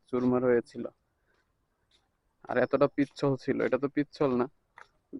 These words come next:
বৃষ্টির সিজনে মানুষ হাঁটতে পারে। আর ওইটা ছিল পিচ্ছল অনেকটা, এই যে এ-, এইটার মতো ছিল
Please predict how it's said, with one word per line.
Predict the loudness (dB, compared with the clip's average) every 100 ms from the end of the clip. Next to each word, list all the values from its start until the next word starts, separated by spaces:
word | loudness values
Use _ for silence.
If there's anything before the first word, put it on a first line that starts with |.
| -6
বৃষ্টির | -6 -4 -6 -4
সিজনে | -4 -2 0
মানুষ | 0 -2 -4
হাঁটতে | -12 _ -4
পারে। | -4 -6 _ _ _ _ _ _ _ _
আর | -6 -2
ওইটা | 0 -2
ছিল | 0 -2 -2
পিচ্ছল | -6 -6 -2 -2 -2
অনেকটা, | -8 -10 -20 -20 _ _ _ _ _ _ _ _ _ _ _ _ -20 -16
এই | -8
যে | -6 -6 -8
এ-, | -8
এইটার | -4 -2 0
মতো | 0 -2 -6
ছিল | -8